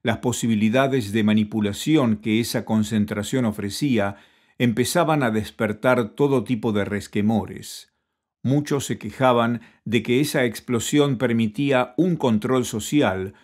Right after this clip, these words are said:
por parte de los estados y las corporaciones inusitadamente extenso e intenso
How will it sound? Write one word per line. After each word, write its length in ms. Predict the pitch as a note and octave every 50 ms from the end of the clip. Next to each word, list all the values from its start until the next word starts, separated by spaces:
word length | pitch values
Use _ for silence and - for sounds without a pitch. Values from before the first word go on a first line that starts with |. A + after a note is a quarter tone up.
| _ _ -
por 260 | - B2 G#2+ G#2+ -
parte 360 | - B2+ B2 A#2 - C3 A#2
de 100 | G#2+ G2+
los 160 | G2 F#2 -
estados 560 | A#2 G#2 - - B2+ A#2+ A#2 A2+ A2+ G#2+ - B2
y 40 |
las 140 | A2 G2+ F#2+
corporaciones 1000 | - A#2 G#2 G2+ - A2 G2+ G2+ F#2+ - - D3 C3+ A2+ G#2 G#2 G#2+ G#2+ - - - _ _ _ _ -
inusitadamente 1040 | - C3 C#3 C3+ B2 - C#3+ B2+ G#2+ E3+ E3+ D#3+ C#3+ B2+ B2+ C3 C3+ B2+ G#2+ - A#2+
extenso 840 | G#2+ G#2 - - - D3+ C#3+ C#3+ D3 C3+ - - - C#3+ C3+ - - -
e 120 | B2 A#2+ A#2
intenso 1000 | A2+ A2+ A2+ G#2+ G#2 - C#3 A2+ G2 F#2 F#2 - - - A2 - - - - _